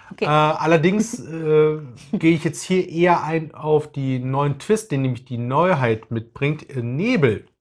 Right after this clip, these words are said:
Speaker 2: über Carcassonne.
Speaker 1: Mhm.
Speaker 2: Äh, es ist nämlich in dem Fall ein kooperatives Spiel.
Speaker 1: Ja.
Speaker 2: Klassische Carcassonne-Box, die Größe, wer Carcassonne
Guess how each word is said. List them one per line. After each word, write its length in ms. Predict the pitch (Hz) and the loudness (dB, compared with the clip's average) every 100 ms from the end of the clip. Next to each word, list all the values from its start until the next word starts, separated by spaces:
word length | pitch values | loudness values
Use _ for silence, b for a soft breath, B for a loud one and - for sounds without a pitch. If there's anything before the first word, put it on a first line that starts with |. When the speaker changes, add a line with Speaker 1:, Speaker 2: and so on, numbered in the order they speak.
| _ - | _ -8
Speaker 2:
über 260 | 127 101 | -8 -6
Carcassonne. 640 | - 92 90 92 - - 107 _ _ | -6 -6 -6 -10 -12 -14 -20 _ _
Speaker 1:
Mhm. 440 | 208 202 202 220 226 B B B | -8 -6 -6 -8 -10 B B B
Speaker 2:
Äh, 200 | 139 139 147 | -2 0 0
es 120 | 156 | 0
ist 160 | 185 - | 0 2
nämlich 240 | 180 147 | 0 0
in 140 | 147 127 | -2 0
dem 180 | 165 | 0
Fall 440 | 175 - 151 151 147 | 0 2 4 4 0
ein 260 | 123 120 120 | -6 -6 -6
kooperatives 760 | - 135 110 95 - 123 202 | -8 -4 -4 -6 -4 -2 -2
Spiel. 420 | - - 233 294 - _ _ | -6 -4 -2 -4 -8 _ _
Speaker 1:
Ja. 240 | 180 165 233 - - - - | -8 -8 -8 -18 -20 -20 -4
Speaker 2:
Klassische 440 | - 160 160 170 | 2 2 0 -6
Carcassonne-Box, 840 | 151 147 147 127 160 185 214 220 - | 0 0 0 -2 0 0 0 -4 -6
die 100 | 135 | -6
Größe, 480 | 113 143 170 190 135 | 0 0 0 0 -2
wer 120 | 123 | -4
Carcassonne 500 | - 135 139 135 | -4 -4 -4 -4